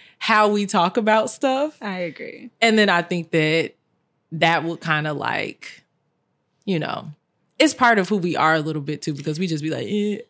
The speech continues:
Speaker 1: do we, eh?
Speaker 2: Do we have to?
Speaker 1: Yeah. But I think that we could definitely do it.
Speaker 2: Yeah.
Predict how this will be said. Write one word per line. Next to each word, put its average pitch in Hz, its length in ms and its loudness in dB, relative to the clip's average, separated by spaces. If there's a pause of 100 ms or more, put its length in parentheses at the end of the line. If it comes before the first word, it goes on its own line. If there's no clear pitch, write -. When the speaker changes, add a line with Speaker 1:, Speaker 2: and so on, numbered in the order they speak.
(120)
Speaker 1:
do 202 160 -2
we, 202 300 -6 (100)
eh? 180 360 -4 (120)
Speaker 2:
Do 262 120 2
we 320 180 4
have 202 300 0
to? 214 80 0
Speaker 1:
Yeah. 208 520 4 (440)
But 220 100 2
I 214 140 4
think 214 200 -2
that 180 120 0
we 165 120 -4
could 160 160 -8
definitely 143 360 -8
do 120 220 -10
it. 87 180 -12 (180)
Speaker 2:
Yeah. 147 200 -14